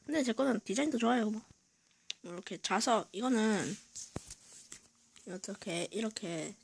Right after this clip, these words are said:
좌석이 있거든요. 이렇게, 이렇게. 여기 보시면 이렇게 이어진 좌석이 있어요. 여기 꽂게 되면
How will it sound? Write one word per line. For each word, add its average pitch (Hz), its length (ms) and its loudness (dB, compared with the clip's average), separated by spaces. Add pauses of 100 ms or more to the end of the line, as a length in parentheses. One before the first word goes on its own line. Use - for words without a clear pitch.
좌석이 226 360 2
있거든요. 165 680 -4 (600)
이렇게, 180 200 -8
이렇게. 151 340 -8 (1600)
여기 185 180 -8
보시면 190 680 0
이렇게 196 380 -8
이어진 214 400 -6
좌석이 214 400 -4
있어요. 165 560 -8 (760)
여기 190 160 -8
꽂게 220 240 -4
되면 233 340 2